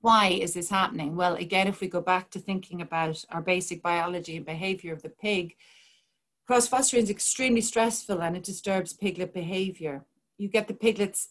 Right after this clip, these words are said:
spending a lot of time wandering around, um, looking for a teat, not knowing where they are, I guess, and wasting energy. And you get an increase in fights that are completely unrelated to nursing, but simply the simple dominance hierarchy of the pig is when they encounter an unfamiliar animal, they will fight. And even in very young pigs, you see this.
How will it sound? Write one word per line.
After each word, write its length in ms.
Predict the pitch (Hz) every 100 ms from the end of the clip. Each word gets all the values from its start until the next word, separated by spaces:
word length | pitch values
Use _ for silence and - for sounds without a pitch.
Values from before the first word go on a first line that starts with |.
| -
spending 360 | - 208 202
a 60 | 202
lot 160 | 208
of 80 | 254
time 240 | 247 208 196
wandering 400 | 202 202 202 196
around, 640 | 180 185 185 190 185 -
um, 340 | 175 170 175 -
looking 320 | 180 208 214
for 140 | 202 202
a 80 | 180
teat, 320 | - 214 202
not 200 | 196 185
knowing 180 | 196 196
where 160 | 226
they 180 | 190 185
are, 220 | 185 196
I 100 | 185
guess, 320 | 175 170 170
and 180 | 175 175
wasting 480 | 190 196 196 180 170
energy. 540 | 185 196 196 233 277 - _ _ _ _ _ _ -
And 160 | 185 185
you 80 |
get 180 | 180 196
an 80 | 208
increase 380 | 220 214 202 190
in 100 | 185
fights 460 | - 185 196 220
that 100 | -
are 60 | 180
completely 420 | 196 190 247 262
unrelated 480 | 202 185 180 185 180
to 100 | 170
nursing, 360 | 185 196 - 170
but 160 | 175
simply 500 | - 202 196 175 165
the 120 | - 165
simple 440 | 208 202 180 170 -
dominance 420 | 160 202 202 190
hierarchy 480 | - 185 185 180 180
of 120 | 175
the 60 | -
pig 240 | - 214
is 140 | 196 -
when 140 | 175
they 100 | 165
encounter 540 | 170 165 196 196 190 180
an 80 |
unfamiliar 440 | 175 170 180 170 170
animal, 300 | 190 202 165
they 120 | 165
will 120 | 160
fight. 420 | 156 - 180 208
And 120 | 196 185
even 180 | 190
in 100 | 185
very 240 | 175 185 185
young 200 | 175 170
pigs, 280 | - 185 175
you 60 |
see 260 | 170 - 208
this. 300 | 175 156